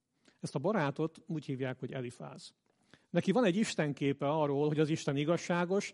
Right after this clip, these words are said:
hogy az Isten jogosan tesz mindent, és azt mondja, hogy lehetetlen az, hogy valaki ártatlanul szenvedjen. Ilyen nincs.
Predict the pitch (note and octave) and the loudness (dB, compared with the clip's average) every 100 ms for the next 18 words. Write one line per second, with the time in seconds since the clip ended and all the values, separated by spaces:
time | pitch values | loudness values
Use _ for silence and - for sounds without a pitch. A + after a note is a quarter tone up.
0 | - - D#3 D#3+ F#3 E3 D#3+ G3 E3+ - | -8 -2 0 0 0 2 4 6 4 0
1 | D3 C#3 C3+ - C#3+ C#3 D#3 G#3+ - _ | -2 -2 -4 -4 -4 0 0 0 -4 _
2 | _ _ _ _ _ - C#3+ F#3+ G3 F#3+ | _ _ _ _ _ -8 -2 0 0 0
3 | E3 C#3+ D3 E3+ - _ _ C#3+ C#3+ G#3 | 0 2 0 0 -8 _ _ 0 4 6
4 | G#3 F#3 D#3 - C#3+ C#3 D3+ - C3+ C3+ | 6 6 2 0 -2 -2 -2 -2 -2 0
5 | E3+ D3+ D3 C#3 D#3 - D3+ D3 C#3 C3+ | 0 -2 -4 -2 -2 -2 -4 -4 -4 -4
6 | C#3 B2+ A#2+ C3 D#3+ A3 - - E3 D3+ | -6 -6 -6 -8 -8 -10 -6 2 4 4
7 | C3 A#2 - | 0 -4 -14